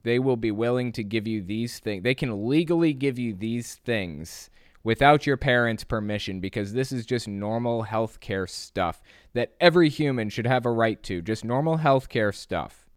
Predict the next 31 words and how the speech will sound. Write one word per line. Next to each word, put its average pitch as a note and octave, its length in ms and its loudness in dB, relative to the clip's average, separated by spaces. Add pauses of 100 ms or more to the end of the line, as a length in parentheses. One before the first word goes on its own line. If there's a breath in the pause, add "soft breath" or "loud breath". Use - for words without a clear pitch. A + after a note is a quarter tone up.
According F#3+ 400 4
to C3 200 0
Chicks - 340 -2
on D#3 160 0
the B2 80 -2
Right, A2 400 -2 (140)
it's G#2 160 -6
also B2 280 -2
popular A2+ 520 -2
among G2+ 300 -4
doctors F#2+ 500 -4
looking G2+ 340 -6
to G2+ 100 -8
convince F#2+ 540 -8
children G2 480 -4
that F2+ 180 -8
they G2 200 -4
can G#2+ 340 -6
and G2 320 -8
should A#2+ 340 -4
take G#2+ 200 -6
advantage G#2 440 -6
of F#2 120 -6
laws G2+ 320 -2
allowing G2+ 400 -4
them G2 220 -6
to G2 120 -10
receive G2+ 400 -4
vaccinations, F#2+ 800 -6
birth F#2+ 280 -6
control, F#2 500 -4